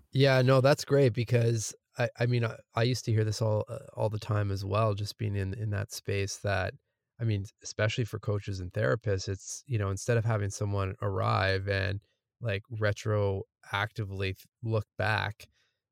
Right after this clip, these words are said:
and think, "Okay, well, like, <laughs> what was your mood like?" You know, how, like, what was going on? Like, this is actual real data. So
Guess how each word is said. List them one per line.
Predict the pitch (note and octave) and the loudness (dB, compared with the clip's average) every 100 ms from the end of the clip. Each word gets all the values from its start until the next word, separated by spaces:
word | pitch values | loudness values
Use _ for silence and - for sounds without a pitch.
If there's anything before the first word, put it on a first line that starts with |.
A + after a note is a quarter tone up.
| _ | _
and | A2 G2+ G2 | -2 -2 -2
think, | G2+ G2 | -4 -4
"Okay, | A2 F#2+ | -2 0
well, | F#2 F#2+ | 0 0
like, | G#2 - | -2 -4
<laughs> | - A2+ - | -6 -8 -4
what | B2 A2+ | -4 -4
was | G#2 | -2
your | A2 | 2
mood | A2+ A#2 G#2+ | 4 2 2
like?" | A2+ G#2+ A2 A2 - | 2 2 2 0 -2
You | G#2+ | -2
know, | G2+ G2 G2 G2 | 0 2 2 0
how, | F#2+ - C#3+ | -2 -4 -6
like, | C#3 G#2 | -8 -4
what | A2 A2 | -6 -6
was | A2 | -2
going | A2+ G#2 | 0 2
on? | A2+ A2 G#2 G2+ - _ _ _ - | 2 2 2 0 -4 _ _ _ -8
Like, | G#2 G#2+ - | -8 -8 -6
this | A#2 A2+ | -4 -2
is | G#2 | 0
actual | G2+ G#2 - G2 | 0 -2 -4 -6
real | F#2+ G#2+ G#2 G#2+ G2+ | -2 0 2 2 0
data. | F#2+ G2 A2 G2 G#2+ - _ _ _ _ | -2 -2 -2 -4 -10 -12 _ _ _ _
So | - - G#2+ G2 F#2 F#2 | -12 -2 2 2 2 0